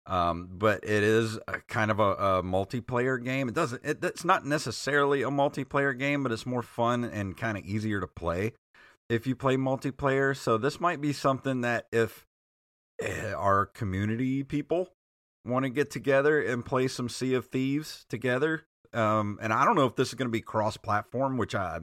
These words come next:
imagine it will be once this comes out. People that, you know, can play on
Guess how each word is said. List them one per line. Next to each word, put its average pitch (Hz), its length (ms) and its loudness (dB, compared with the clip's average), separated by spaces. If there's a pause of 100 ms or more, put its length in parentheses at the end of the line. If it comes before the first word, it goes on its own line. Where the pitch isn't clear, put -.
imagine 92 380 -4
it 73 180 -16
will 85 260 0
be 92 280 -4 (540)
once 104 280 2
this 98 180 0
comes 90 320 -2
out. 85 240 0
People 98 300 -2
that, 90 240 -2
you 85 140 -8
know, 78 80 -4
can 90 180 -10
play 90 220 -2
on 82 460 -2